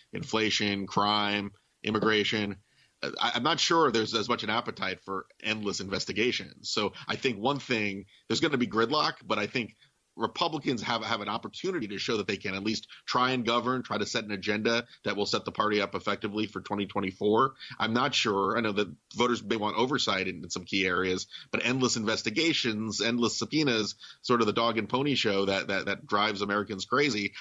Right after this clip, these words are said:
I'm not sure that that would brand the party in the type of direction they wanna get going to rebound from twenty twenty-two. So that's gonna be an interesting pivot point for, uh, whoever is the new speaker, Kevin McCarthy certainly would seem to be the favorite,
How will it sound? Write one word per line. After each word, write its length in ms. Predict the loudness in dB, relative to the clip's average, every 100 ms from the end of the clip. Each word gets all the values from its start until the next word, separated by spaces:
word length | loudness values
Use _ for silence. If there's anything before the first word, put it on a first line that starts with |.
| -4
I'm 100 | 0
not 160 | 0
sure 160 | 2 2
that 260 | 2 0 0
that 120 | -2
would 160 | -4
brand 320 | 0 0 0 -4
the 60 |
party 540 | -4 0 0 0 -4 -8 -14 -8
in 60 |
the 80 | -4
type 180 | -2 -4
of 100 | -2
direction 360 | -2 -4 -4
they 80 | -4
wanna 220 | 0 0
get 120 | 0 0
going 400 | 0 2 0 -2
to 100 | -2
rebound 540 | 0 0 0 -8 -10
from 100 | -6
twenty 220 | -4 -4
twenty-two. 560 | -4 -6 -6 -4 -4 -6 -14 -16 -2
So 180 | 0
that's 240 | 2 2 2
gonna 120 | 2
be 100 | 4
an 60 | 4
interesting 360 | 0 -4 -4
pivot 260 | -2 -2 -2
point 300 | -4 -6 -2
for, 260 | 0 0 -4 -12 -4
uh, 80 |
whoever 320 | 0 2 2 4
is 240 | 4 2
the 80 | -2
new 120 | -4
speaker, 480 | -4 -4 -2 2 0
Kevin 240 | 0 -4
McCarthy 380 | -4 -2 0 0
certainly 300 | -2 0 0
would 220 | -2 -2 -6 -6
seem 220 | 0 2
to 60 | 2
be 100 | 2
the 80 | 2
favorite, 460 | 2 2 0 0